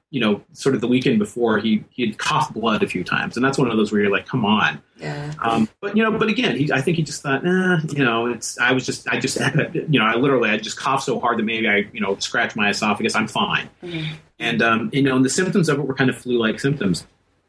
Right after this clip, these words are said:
Speaker 1: But people said they knew that he was probably really sick because he canceled a Monday morning work session. And people said they never remembered Jim canceling a work session,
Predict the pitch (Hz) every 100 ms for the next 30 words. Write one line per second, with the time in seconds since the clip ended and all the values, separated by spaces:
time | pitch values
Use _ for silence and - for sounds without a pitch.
0 | _ _ _ - - 139 131 - 190 202
1 | 196 180 147 135 139 156 135 117 131 120
2 | 117 110 - 131 123 113 117 110 131 127
3 | - 110 110 113 107 120 113 120 110 110
4 | 107 107 104 101 98 95 - 90 - -
5 | - 110 107 113 104 104 107 113 113 110
6 | 101 101 101 92 101 95 98 92 90 82
7 | - - -